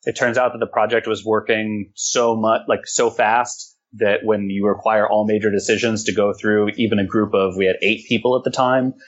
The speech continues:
that can become a significant hindrance. And so we actually restructured our governance so that now it's, like, a federated governance structure instead.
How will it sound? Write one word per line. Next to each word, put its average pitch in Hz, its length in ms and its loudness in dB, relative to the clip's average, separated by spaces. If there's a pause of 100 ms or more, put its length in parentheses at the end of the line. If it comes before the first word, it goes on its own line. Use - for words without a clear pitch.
(140)
that 113 220 0
can 123 160 -4
become 120 260 -2
a 113 60 -4
significant 120 420 -2
hindrance. 147 680 -2 (200)
And 107 100 -4
so 117 80 -2
we 117 60 4
actually 113 320 0
restructured 123 560 0
our 104 80 4
governance 107 680 -2 (140)
so 98 220 0
that 95 280 -2
now 101 320 0
it's, 92 180 -2
like, 92 120 -2
a 90 80 -2
federated 131 760 -2
governance 143 340 -4
structure 151 380 -2
instead. 127 480 -2